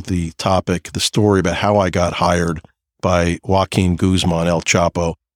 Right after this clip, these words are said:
is a chilling story, one that no one has ever heard, very few people have ever heard, unless you were sitting in that room, in that very small, I don't know,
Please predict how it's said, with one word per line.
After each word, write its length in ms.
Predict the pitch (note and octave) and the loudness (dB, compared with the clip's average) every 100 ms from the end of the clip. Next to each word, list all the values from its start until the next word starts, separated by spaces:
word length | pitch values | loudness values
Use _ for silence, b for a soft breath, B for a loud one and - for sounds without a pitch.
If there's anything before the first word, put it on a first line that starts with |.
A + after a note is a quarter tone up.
| _ - | _ -2
is 440 | A2+ G2 F2+ - - _ _ - | 2 2 2 -4 -8 _ _ -6
a 80 | G#2+ | -2
chilling 680 | - C#3+ B2+ G2+ F2 E2 - | 0 2 2 2 0 -6 -8
story, 500 | - G#2+ F2 D#2 C#2+ _ _ _ | -6 -4 -6 -8 -14 _ _ _
one 260 | G#2+ A2 G#2+ | 0 2 2
that 140 | G#2+ | 4
no 200 | A#2+ B2+ | 4 4
one 160 | A2 F#2+ | 4 2
has 160 | F#2+ | 0
ever 240 | F#2+ F2+ E2+ | -2 -4 -4
heard, 300 | F2 E2+ E2 | -4 -4 0
very 260 | G#2+ A2+ | 2 2
few 160 | G2+ F#2+ | 0 -4
people 320 | G2+ F2+ F2 | -4 -4 -2
have 80 | F2 | 0
ever 220 | F2+ F2 | 0 -2
heard, 320 | F2+ F2+ F2 - _ - | 0 0 0 -6 _ -2
unless 340 | G2+ G#2 G2 | 2 2 0
you 80 | F#2+ | -2
were 80 | F2+ | 0
sitting 320 | - G2+ F#2+ | 0 2 2
in 60 | F#2 | 2
that 200 | F#2 F2+ | 0 0
room, 440 | F2+ F#2+ F2 E2 - _ _ - | -2 0 0 -4 -8 _ _ -2
in 100 | F#2 | 0
that 180 | F2 | 0
very 520 | E2+ F#2+ G#2 G2 F#2 F2+ | -2 0 2 2 0 0
small, 680 | - - F#2+ F#2+ F2 E2+ - | 0 2 4 4 2 0 -2
I 140 | F#2+ | -2
don't 180 | F2 E2 | -2 -2
know, 240 | E2 E2 | -4 -6